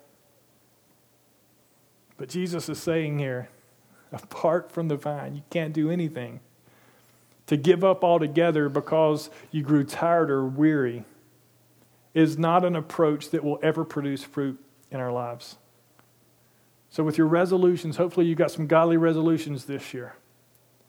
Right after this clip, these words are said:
You've got to have this commitment on the front end that says, "Even when it gets difficult, I'm gonna stick with it. I'm gonna endure, I'm gonna remain, I'm gonna be consistent about this, and I'm gonna trust that God's gonna produce the fruit.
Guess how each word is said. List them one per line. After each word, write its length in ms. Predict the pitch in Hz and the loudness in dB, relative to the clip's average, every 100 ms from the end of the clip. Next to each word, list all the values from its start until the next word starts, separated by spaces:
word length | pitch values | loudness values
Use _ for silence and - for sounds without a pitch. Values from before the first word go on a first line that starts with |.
| _ _ _ _ - | _ _ _ _ -4
You've 160 | 160 | 0
got 220 | 185 180 | 2 2
to 320 | - 170 147 139 - - - | 2 4 4 0 -10 -20 -6
have 220 | - 175 170 | 2 4 6
this 180 | 185 | 4
commitment 640 | - 175 170 185 208 208 202 | 4 4 6 6 4 2 2
on 100 | 202 | 4
the 80 | 190 | 2
front 300 | - 175 156 | 2 0 0
end 100 | 147 | -2
that 80 | 139 | -2
says, 240 | 151 147 | 0 4
"Even 240 | 156 170 | 4 4
when 80 | 170 | 2
it 60 | 170 | 4
gets 160 | 170 | 2
difficult, 440 | - 160 139 131 135 | 2 0 0 -2 -2
I'm 100 | 131 | -2
gonna 100 | 127 | -6
stick 320 | - 139 139 | -6 -6 -4
with 120 | 131 | -8
it. 120 | 120 - _ - _ _ _ _ 147 | -8 -14 _ -20 _ _ _ _ -4
I'm 120 | 151 | -2
gonna 180 | 156 139 | 0 -2
endure, 440 | 131 151 165 170 | 0 2 4 2
I'm 140 | 151 | 2
gonna 160 | 151 143 | -2 0
remain, 560 | 131 139 151 160 165 165 - | 0 0 0 0 -2 -6 -8
I'm 80 | - | -2
gonna 140 | 156 143 | 0 2
be 100 | 151 | 0
consistent 880 | - 135 - - 185 175 - 180 - _ | -2 -8 -8 2 2 2 -4 -6 -8 _
about 360 | 156 160 156 160 | 0 2 2 0
this, 260 | 160 160 | 0 0
and 80 | 156 | -2
I'm 80 | 156 | -2
gonna 160 | 143 | -4
trust 420 | 127 - 202 185 180 | -8 0 2 2 0
that 140 | 151 | -6
God's 260 | 156 175 170 | -2 -2 0
gonna 140 | 170 | 0
produce 340 | 160 151 147 | 0 0 0
the 100 | 147 | -2
fruit. 460 | 143 - 160 135 131 | -8 -2 0 0 -6